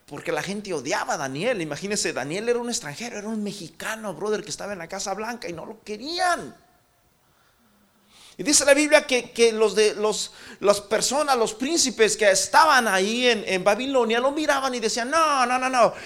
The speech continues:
este hombre, mira lo que está haciendo, siempre está orando a su Dios". Y fueron con, con el rey y le dijeron: "¿Sabes qué, rey? Quiero que firmes un edicto, de aquí en adelante toda persona que adore al Dios,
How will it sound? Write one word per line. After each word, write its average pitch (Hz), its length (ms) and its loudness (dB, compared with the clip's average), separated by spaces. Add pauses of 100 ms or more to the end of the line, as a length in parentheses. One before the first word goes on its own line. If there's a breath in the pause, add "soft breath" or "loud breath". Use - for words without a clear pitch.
(160 loud breath)
este 247 320 2
hombre, 247 400 0
mira 254 220 -2
lo 202 160 -4
que - 40 -6
está 190 140 -6
haciendo, 220 480 0
siempre 220 300 -2
está 226 180 0
orando 226 380 0
a - 20 -4
su 170 160 -6
Dios". 208 300 2 (260 loud breath)
Y 185 100 -6
fueron 262 480 6 (220 loud breath)
con, 190 240 2
con 196 220 0
el 196 140 2
rey 247 320 4
y - 20 -2
le 196 100 2
dijeron: 220 300 2
"¿Sabes 262 320 0
qué, 285 120 2
rey? 254 400 2
Quiero 262 220 -2
que 226 100 0
firmes 254 360 -2
un 262 100 -2
edicto, 226 500 0
de 170 100 2
aquí 170 160 -4
en 262 80 0
adelante 233 440 2
toda 240 300 0
persona 226 440 2
que 208 140 2
adore 196 480 4
al 160 220 0
Dios, 190 540 -2